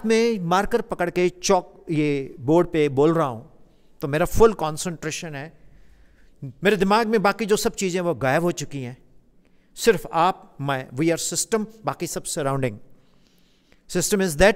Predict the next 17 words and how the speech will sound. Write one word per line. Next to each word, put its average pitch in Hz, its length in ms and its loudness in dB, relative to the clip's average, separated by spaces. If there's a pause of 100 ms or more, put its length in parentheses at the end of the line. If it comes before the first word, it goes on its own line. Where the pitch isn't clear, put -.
part 196 240 2
of - 80 -12
universe 165 460 -2
which 151 180 -6
is 156 100 -6
under 143 320 -2
observation, 180 540 0 (300)
surrounding 196 560 4
is 160 80 -6
that 208 200 2 (240)
which 180 220 -4
is 143 80 -8
not 170 260 -2
under 147 200 -6
our, 131 200 -6 (120)
our 151 220 -4
observation। 113 560 -8